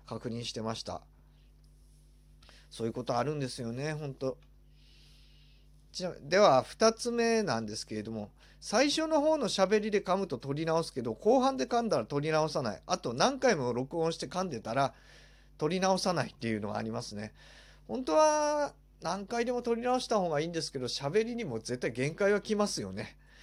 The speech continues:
絶対限界って来るし、長いものを喋ってて、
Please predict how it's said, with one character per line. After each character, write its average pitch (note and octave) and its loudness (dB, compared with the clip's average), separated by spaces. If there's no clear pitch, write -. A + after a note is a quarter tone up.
絶 C#3+ -6
対 G3 -4
限 E3 0
界 G3+ 0
っ - -16
て A#2 -10
来 D#3+ -6
る C3+ 0
し、 A2 -4
長 D#3 2
い C#4+ -2
も F#3+ 0
の E3 0
を D3 -2
喋 C#3+ -4
っ - -8
て - -8
て、 B2+ 0